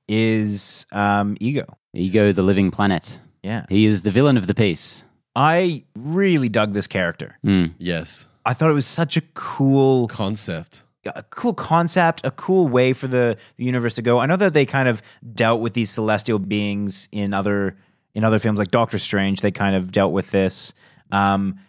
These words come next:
Speaker 1: but I mean, they, they weren't characters. They
Speaker 2: Yeah.
Speaker 1: were omniscient kind of powers.
Speaker 2: This guy's just a deadbeat dad.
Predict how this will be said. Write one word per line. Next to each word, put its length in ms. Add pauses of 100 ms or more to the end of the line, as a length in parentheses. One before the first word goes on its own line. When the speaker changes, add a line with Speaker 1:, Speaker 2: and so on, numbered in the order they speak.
(140)
Speaker 1:
but 100
I 40
mean, 140
they, 120
they 160
weren't 220
characters. 680 (340)
They 100
Speaker 2:
Yeah. 100
Speaker 1:
were 260 (140)
omniscient 760
kind 200
of 160
powers. 800 (120)
Speaker 2:
This 160
guy's 200
just 160
a 60
deadbeat 440
dad. 340